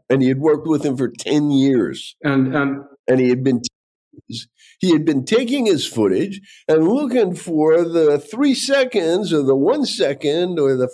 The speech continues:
Speaker 1: five seconds that couldn't, it, you couldn't tell that it had been staged, and stringing them those together. And this was done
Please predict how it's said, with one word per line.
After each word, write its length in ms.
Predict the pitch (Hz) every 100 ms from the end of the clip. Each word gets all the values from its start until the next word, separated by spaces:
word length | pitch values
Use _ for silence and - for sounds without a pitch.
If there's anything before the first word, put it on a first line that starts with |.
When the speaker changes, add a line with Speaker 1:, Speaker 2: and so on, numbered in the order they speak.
| -
Speaker 1:
five 340 | 190 277 285
seconds 640 | - 135 123 117 127 147 - _ - _ -
that 380 | 131 165 151 147 _ _ _ _ -
couldn't, 420 | 247 262 240 -
it, 140 | 190
you 220 | 190 175 165
couldn't 400 | - 254 233 175
tell 320 | 208 196 170
that 160 | 139
it 160 | 123 110
had 180 | 113 98
been 180 | 110 95
staged, 600 | - - 85 90 240 - _ - -
and 140 | 196
stringing 600 | 196 - 285 302 254 208
them 180 | 170 151
those 280 | 143 135 135
together. 600 | 127 95 87 127 190 202
And 360 | 214 208 214 -
this 240 | 247 -
was 220 | 285 226
done 460 | 233 233 233 233